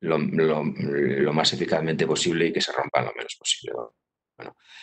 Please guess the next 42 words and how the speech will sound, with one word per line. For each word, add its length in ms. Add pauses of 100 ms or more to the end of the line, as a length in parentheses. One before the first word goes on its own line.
(120)
la 100
charla, 280
como 200
veis 160
en 80
el 100
título, 280
sobre 180
todo 200
es, 60
bueno, 180
influencia 460
de 80
las 140
lesiones, 600 (380)
eh, 220
asociadas 500
del 120
complejo 500
posterolateral 760
y 40
posteromedial 720 (300)
en 100
el 100
fracaso 500
de 80
la, 380
de 100
la 100
cirugía 440
del 280
ligamento 460
cruzado 300
anterior. 420 (580)
Eh, 600 (160)
veo 480 (140)
tu 280
recuadro 600
en 100
la 140
pantalla, 720
esto, 640